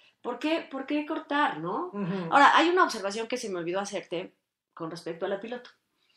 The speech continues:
Speaker 1: A mí dos vuelos me ha, ha volado una mujer.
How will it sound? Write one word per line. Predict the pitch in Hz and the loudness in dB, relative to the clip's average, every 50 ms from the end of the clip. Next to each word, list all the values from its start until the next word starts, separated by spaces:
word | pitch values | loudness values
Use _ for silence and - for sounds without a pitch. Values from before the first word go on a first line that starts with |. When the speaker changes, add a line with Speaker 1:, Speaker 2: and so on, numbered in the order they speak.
| _ - - - - - - _ _ | _ -20 -20 -20 -20 -20 -20 _ _
Speaker 1:
A | - 269 | 10 12
mí | 294 349 359 349 - | 12 12 12 12 12
dos | 359 370 381 403 403 - - - 233 220 | 12 12 12 12 12 10 4 -4 -8 0
vuelos | 220 262 285 285 269 269 285 311 311 294 | 8 10 12 12 12 10 8 6 6 4
me | 254 | 4
ha, | 240 240 240 - 208 214 214 - | 4 4 4 2 -2 -4 0 4
ha | 202 214 214 | 6 6 6
volado | 214 220 220 196 190 190 190 | 6 4 4 4 4 4 2
una | 196 190 185 | 2 0 0
mujer. | 180 - 135 - - - | -2 -4 -6 -8 -10 -12